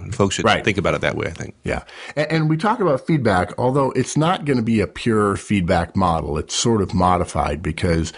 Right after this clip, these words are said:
Speaker 2: when people stumble over the idea of, "I-, i-, is body odor a behavior?" Well, no, not exactly.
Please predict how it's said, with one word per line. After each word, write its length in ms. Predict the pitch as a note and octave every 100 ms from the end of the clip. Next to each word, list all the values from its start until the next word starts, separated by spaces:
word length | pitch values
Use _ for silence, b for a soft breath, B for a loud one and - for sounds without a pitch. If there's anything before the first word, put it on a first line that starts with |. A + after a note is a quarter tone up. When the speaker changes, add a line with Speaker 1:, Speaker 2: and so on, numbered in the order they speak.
| B B
Speaker 2:
when 160 | - F#2+
people 320 | - A2 G2
stumble 340 | - A#2+ G#2 F2
over 140 | E2
the 100 | E2
idea 340 | D#2+ D#2+ E2+
of, 120 | D#2 D#2
"I-, 60 |
i-, 160 | F#2 G2
is 400 | G2+ G2+ G2 F#2
body 380 | D#2+ F#2 G2 F#2
odor 240 | F2 D#2+ D#2+
a 60 |
behavior?" 600 | D#2 D#2+ G2 E2+ C#2 - B B B
Well, 260 | G#2 G2+ -
no, 260 | G2+ G2 -
not 220 | A2 A2+
exactly. 680 | F#2+ F#2+ F#2 E2 D2 C#2+